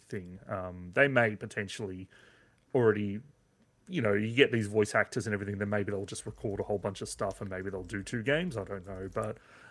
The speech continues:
um, they're not treating it as episodic from the teasing, um, that they've said.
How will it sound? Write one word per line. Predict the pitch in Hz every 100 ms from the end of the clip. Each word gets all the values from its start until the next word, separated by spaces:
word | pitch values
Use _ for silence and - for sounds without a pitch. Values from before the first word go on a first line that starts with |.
| _
um, | 107 101 101 110
they're | 113 107
not | 113
treating | - 123 104 98
it |
as | 95 107
episodic | - 104 107 101
from | - 101
the | 95
teasing, | - 117 127 175 208 - _ -
um, | 110 101
that | 98 107
they've | 98
said. | - 110 139